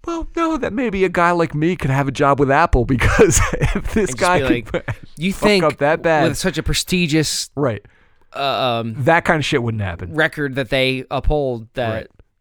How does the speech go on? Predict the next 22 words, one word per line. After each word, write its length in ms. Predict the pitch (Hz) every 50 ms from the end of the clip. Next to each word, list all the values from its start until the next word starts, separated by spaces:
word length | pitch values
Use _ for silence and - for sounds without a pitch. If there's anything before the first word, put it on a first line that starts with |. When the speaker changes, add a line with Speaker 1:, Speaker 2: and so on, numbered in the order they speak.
| _ _ _ _ _ _ _ _ _ _ _ _ _ _ _ _ _ _ _ _ -
Speaker 2:
he 160 | - - 160
wouldn't 320 | 135 131 139 127 120 -
fuck 320 | - - - 139 117 - 151
up 140 | 143 -
an 100 | 139 117
email 300 | 117 143 151 131 117 113
like 240 | 110 107 98 98 98
that. 160 | - - 156
Speaker 1:
Right. 260 | 175 180 135 - - - _ -
Speaker 2:
Yeah. 240 | - 50 50 - - - _ _ _ _ _ _ _ _ _ _ _
Speaker 1:
So 160 | - - 175
then 160 | 165 196 208
they 80 | 226 247
Speaker 2:
For 80 | 233
Speaker 1:
just 160 | 214 214 - 156
Speaker 2:
what 120 | 151 147
Speaker 1:
let 140 | 160 170 202 214
it 100 | 165 127
Speaker 2:
happened. 0 |
Speaker 1:
go. 380 | 180 220 247 202 147 123 120
Speaker 2:
Hmm. 40 | 127 139 - _ _ _ _ _ _ _
Good. 160 | _ 131 120